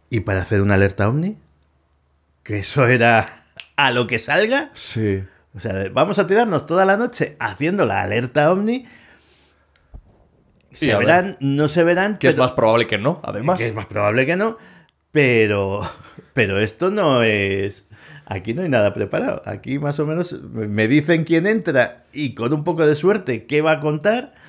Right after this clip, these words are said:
Speaker 1: o más o menos qué va a contar, y yo tiro del programa para adelante, y lo hacía magníficamente.
Speaker 2: Y yo estoy muy pendiente del, del comportamiento humano, de las reacciones humanas, de cómo,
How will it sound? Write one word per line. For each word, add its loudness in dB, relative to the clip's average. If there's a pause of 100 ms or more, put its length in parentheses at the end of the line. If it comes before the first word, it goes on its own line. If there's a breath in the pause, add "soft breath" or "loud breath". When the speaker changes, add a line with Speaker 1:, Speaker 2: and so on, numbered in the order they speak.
(220 loud breath)
Speaker 1:
o -4
más 2
o 4
menos 0
qué -2
va 2
a -2
contar, -2 (160)
y -2
yo 0
tiro -2
del 0
programa -6
para -6
adelante, -4
y -8
lo -12
hacía -8
magníficamente. -8 (1000 loud breath)
Speaker 2:
Y -2 (140)
yo 2
estoy 4
muy 4
pendiente 2
del, 0 (120)
del -2
comportamiento 2
humano, 0
de 0
las 0
reacciones -2
humanas, -2
de -6
cómo, 2